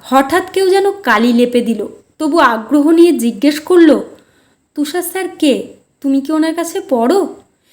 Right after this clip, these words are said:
ছেলেটি এ প্রশ্নের কোনো উত্তর দিল না, শুধু কপালে হাত ঠেকিয়ে বলল,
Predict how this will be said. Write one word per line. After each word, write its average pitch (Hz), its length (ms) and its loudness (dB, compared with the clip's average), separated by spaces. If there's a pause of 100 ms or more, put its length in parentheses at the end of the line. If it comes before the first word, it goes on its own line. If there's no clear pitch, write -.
(140)
ছেলেটি 370 340 0
এ 349 180 4
প্রশ্নের 359 540 -2
কোনো 359 220 0
উত্তর 302 360 0
দিল 226 240 0
না, 214 180 -6 (260)
শুধু 349 380 2
কপালে 285 360 2
হাত 220 360 -4
ঠেকিয়ে 311 360 2
বলল, 320 400 2